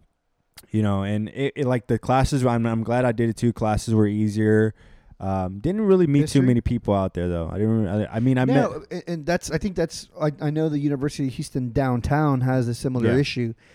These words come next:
Speaker 2: Um, I, I, I personally like the University of Houston downtown. I think it's a cool campus. It's in downtown.
Speaker 1: Mm-hmm.
Speaker 2: You got the park. They're building new gyms.
Speaker 1: Yeah.
Speaker 2: Uh, pretty cool. But what I talk to people that go there,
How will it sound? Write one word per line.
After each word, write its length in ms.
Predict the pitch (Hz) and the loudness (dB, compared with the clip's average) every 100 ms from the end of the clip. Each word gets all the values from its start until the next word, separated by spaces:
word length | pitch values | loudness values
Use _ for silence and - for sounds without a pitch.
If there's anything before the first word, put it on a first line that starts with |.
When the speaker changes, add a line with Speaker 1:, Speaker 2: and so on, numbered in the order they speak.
| - - | -20 -12
Speaker 2:
Um, 420 | - 127 120 113 - - | -6 -2 -2 -4 -10 -2
I, 260 | 170 190 143 | 2 2 4
I, 380 | 175 175 143 | 2 2 2
I 40 | 190 | 2
personally 400 | 175 160 151 135 | 2 0 0 -2
like 220 | 127 120 | -2 -2
the 60 | 127 | -2
University 340 | 123 127 120 131 | -4 -2 -4 -4
of 60 | |
Houston 260 | 127 - 123 | -6 -6 -4
downtown. 360 | 123 120 127 | -2 -2 -2
I 40 | 123 | -2
think 160 | 127 | -4
it's 100 | 120 | -8
a 60 | - | -10
cool 260 | - 123 123 | -10 -8 -8
campus. 560 | - 127 131 143 127 | -8 -8 -4 -2 -2
It's 160 | 120 - | -6 -10
in 140 | 123 | -8
downtown. 640 | 120 120 117 131 123 123 127 _ 113 | -6 -6 -4 -4 -2 -2 -6 _ -12
Speaker 1:
Mm-hmm. 220 | 107 107 | -8 -6
Speaker 2:
You 60 | |
got 120 | 117 - | -6 -8
the 40 | |
park. 400 | - 135 135 127 | -6 0 0 0
They're 80 | 120 | -4
building 280 | 110 117 113 | -2 -2 -2
new 180 | 113 110 | -4 -6
gyms. 540 | 107 131 135 131 123 - _ | -4 0 0 0 -6 -14 _
Speaker 1:
Yeah. 180 | 104 85 80 | -16 -16 -8
Speaker 2:
Uh, 280 | 127 117 | -4 -4
pretty 280 | - - 175 | -2 0 0
cool. 380 | - 170 139 123 _ _ _ | -2 -2 -2 -6 _ _ _
But 300 | 160 147 - _ _ _ _ | -2 0 -2 _ _ _ _
what 240 | 139 147 143 | -14 -10 -10
I 60 | |
talk 220 | 143 156 147 | -6 -6 -6
to 80 | - | -2
people 320 | 175 151 143 | 0 2 2
that 240 | 123 117 | 2 0
go 200 | 143 185 | 0 2
there, 440 | 170 127 120 117 | 2 0 0 -4